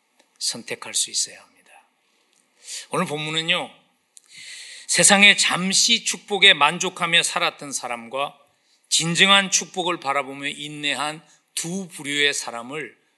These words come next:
의도적으로 대조해서 우리에게 보여주고 있습니다. 아브라함과 사라는 진정한 축복을 바라보며 인내한 사람들이죠. 그래서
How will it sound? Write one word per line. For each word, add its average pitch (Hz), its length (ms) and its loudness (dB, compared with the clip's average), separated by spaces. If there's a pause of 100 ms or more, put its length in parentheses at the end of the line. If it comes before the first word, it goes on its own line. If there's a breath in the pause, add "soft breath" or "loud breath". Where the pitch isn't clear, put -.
(160)
의도적으로 139 580 -8
대조해서 135 640 -6
우리에게 127 360 -12
보여주고 113 480 -14
있습니다. - 540 -10 (1700 loud breath)
아브라함과 196 480 6
사라는 156 560 -2 (600)
진정한 180 500 4
축복을 180 480 -4
바라보며 123 640 -2
인내한 139 500 -6
사람들이죠. 107 800 -8 (1500 loud breath)
그래서 160 560 4